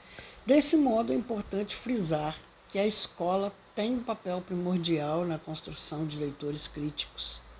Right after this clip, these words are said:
pois é a partir dela que se constituem os primeiros passos na construção do saber, e é dela que se somam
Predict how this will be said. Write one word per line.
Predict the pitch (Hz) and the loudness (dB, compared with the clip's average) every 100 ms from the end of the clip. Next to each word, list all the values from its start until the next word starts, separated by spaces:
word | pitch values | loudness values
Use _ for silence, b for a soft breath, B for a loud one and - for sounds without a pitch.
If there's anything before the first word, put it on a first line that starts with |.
| - | -6
pois | 190 180 127 - - - - - - - - - - - - - - 185 | 0 2 0 -6 -14 -18 -20 -20 -20 -20 -20 -20 -20 -20 -20 -20 -4 4
é | 208 254 254 - - - - - | 6 6 4 -8 -20 -20 -20 -4
a | 202 - | 0 0
partir | 233 196 - 226 226 | 0 -4 -2 0 2
dela | 175 165 180 220 240 320 - - - - - | 2 2 2 2 0 -4 -14 -20 -20 -20 -6
que | 220 | -4
se | - 214 | -4 -6
constituem | 220 208 208 - 214 254 214 | -4 -4 -4 -4 -2 2 2
os | 170 - | 2 -2
primeiros | - 190 226 269 - | 0 2 4 2 0
passos | - 214 233 - 190 | 0 2 2 -2 -4
na | 170 | -4
construção | 165 180 165 165 - 170 160 | -4 -6 -6 -8 -6 -4 -4
do | |
saber, | - 147 143 131 120 - B B B B | -4 -4 -4 -4 -6 -10 B B B B
e | 175 180 | 0 4
é | 180 | 4
dela | 156 165 170 175 | 6 4 6 4
que | 170 175 | 0 -6
se | - 165 | -6 -6
somam | - - 180 208 170 | -6 -2 2 2 0